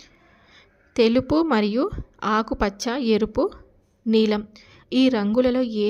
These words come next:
రంగైనా మీకు కలిసి వస్తుందండి. అంటే మనం ఏదైనా దుస్తులను ధరించేటప్పుడు ఈ రంగులలో ఏ రంగైనా సెలెక్ట్ చేసుకొని వేసుకోవచ్చు అనమాట. కలిసి వచ్చే సంఖ్య వచ్చేసి ఐదు మరియు తొమ్మిది మరియు మూడు. ఈ,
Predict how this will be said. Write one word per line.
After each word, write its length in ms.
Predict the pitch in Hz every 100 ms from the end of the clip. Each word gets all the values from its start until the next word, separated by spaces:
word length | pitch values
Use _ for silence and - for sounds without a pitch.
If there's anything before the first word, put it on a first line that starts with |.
| 226
రంగైనా 380 | 220 214 208 202 202
మీకు 200 | 196 202 349
కలిసి 240 | 202 202 196
వస్తుందండి. 480 | 190 - 196 196 202 196 - _ _ _ _ -
అంటే 260 | 208 208 302 - - - -
మనం 140 | 220 226 220 220
ఏదైనా 260 | 220 208 214 208
దుస్తులను 420 | 214 - 220 208
ధరించేటప్పుడు 560 | 196 202 202 202 196 240 320
ఈ 20 | 247
రంగులలో 360 | 208 202 247 269 220
ఏ 60 | 214
రంగైనా 280 | 208 196 254 262
సెలెక్ట్ 260 | 196 - 214
చేసుకొని 320 | 202 - 220 247
వేసుకోవచ్చు 440 | 196 202 196 196 196
అనమాట. 240 | 190 190 - _ _ _ _ _ _ _ -
కలిసి 280 | 240 247 254 285
వచ్చే 180 | 262 247 233
సంఖ్య 220 | 202 220 214
వచ్చేసి 360 | 214 202 254 285 - 190
ఐదు 180 | 202 240 240
మరియు 220 | 208 226 226
తొమ్మిది 280 | 196 202 208 202
మరియు 240 | 202 302 - - - - 233
మూడు. 220 | 214 208 202 - _ - - - - _ _ _ _ _ _ _ _ _ _ _
ఈ, 100 | 233